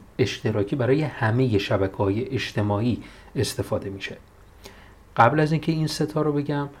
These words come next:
حتماً منو دنبال بکنید. این پست رو یا این پادکست رو بهتره بگم برای،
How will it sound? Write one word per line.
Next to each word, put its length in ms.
حتماً 500
منو 260
دنبال 380
بکنید. 540
این 300
پست 320
رو 240
یا 300
این 280
پادکست 640
رو 100
بهتره 380
بگم 320
برای، 320